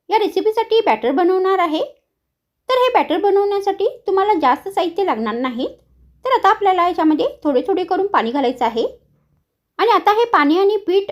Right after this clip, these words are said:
व्यवस्थित फेटून आपल्याला घटसर असे हे बॅटर बनवून घ्यायचं आहे. तर इथे आपल्याला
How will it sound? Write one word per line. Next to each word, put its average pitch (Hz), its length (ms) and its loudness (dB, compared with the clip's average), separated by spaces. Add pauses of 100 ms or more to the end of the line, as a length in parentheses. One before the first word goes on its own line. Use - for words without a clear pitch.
व्यवस्थित 269 460 -2 (100)
फेटून 277 260 -2
आपल्याला 320 380 0 (500)
घटसर 277 440 -2
असे 415 200 0 (200)
हे 392 100 0
बॅटर 254 300 0
बनवून 320 260 2
घ्यायचं 311 240 -2
आहे. 294 220 -2 (2250)
तर 523 120 4
इथे 466 220 2
आपल्याला 427 380 0